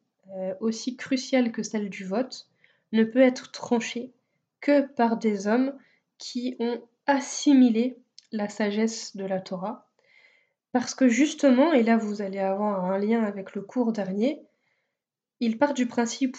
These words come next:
où depuis que le temple de Jérusalem a été détruit, les grands sages sont les seuls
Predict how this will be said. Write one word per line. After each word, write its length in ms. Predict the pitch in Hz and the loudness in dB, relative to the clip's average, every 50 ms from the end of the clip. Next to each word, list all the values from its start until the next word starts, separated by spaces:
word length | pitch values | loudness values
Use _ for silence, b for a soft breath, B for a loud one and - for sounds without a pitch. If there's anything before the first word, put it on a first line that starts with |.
| - | -12
où 60 | 226 | -12
depuis 380 | 202 190 240 247 233 - 294 285 | -6 -4 -4 -4 -2 -2 -2 -2
que 140 | 285 - 226 | 0 0 0
le 140 | 226 226 226 | 0 2 2
temple 400 | - 262 262 254 - - 240 196 | 0 0 0 -2 -4 -6 -4 -4
de 140 | 214 214 | -2 -4
Jérusalem 680 | 202 202 214 214 220 226 220 220 226 220 233 240 226 208 | -4 -4 -4 -2 0 0 0 2 2 0 2 0 0 -2
a 100 | 190 180 | -2 -4
été 260 | 175 175 - - 185 175 | -6 -6 -8 -10 -12 -6
détruit, 560 | - 233 262 254 - - - 233 269 - - _ _ _ _ _ _ _ _ _ _ _ _ _ _ _ _ _ _ _ | -4 -4 -4 -4 -6 -6 -6 -6 -6 -6 -12 _ _ _ _ _ _ _ _ _ _ _ _ _ _ _ _ _ _ _
les 240 | - 220 214 220 220 | -6 -4 -2 -2 -2
grands 320 | 214 - 233 233 269 294 285 | -2 -4 2 4 6 6 6
sages 580 | 285 - - 240 240 269 285 262 220 190 196 190 190 - _ _ _ _ _ _ _ - | 2 0 2 4 4 6 4 4 2 -2 -6 -8 -10 -10 _ _ _ _ _ _ _ -12
sont 340 | - - - 254 262 254 233 220 | -10 -4 0 2 2 2 2 0
les 160 | 202 196 190 | -4 -6 -8
seuls 480 | - - - 269 269 269 277 277 285 | -10 -2 2 2 2 2 0 -2 -4